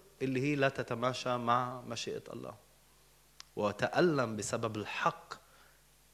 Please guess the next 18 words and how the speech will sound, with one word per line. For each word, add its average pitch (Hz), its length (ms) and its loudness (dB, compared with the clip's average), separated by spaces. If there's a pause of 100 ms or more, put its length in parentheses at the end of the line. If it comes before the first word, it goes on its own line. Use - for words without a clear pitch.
(120)
الأعل-، 127 480 -2
ال-، 113 460 -4
ال-، 107 380 -8
المعلن 135 720 -2 (200)
فيه. 147 440 -4 (680)
تألم 196 360 8
لأنه 185 360 6
رفض. 120 400 2 (1700)
تألم 143 340 8
لأنه 139 200 6
كان 143 680 4 (1800)
يناقض 131 800 8
أو، 127 480 6
أو 120 280 4
يرفض 120 720 6 (760)
روح 147 320 2
هذا 135 180 2
العالم. 123 420 0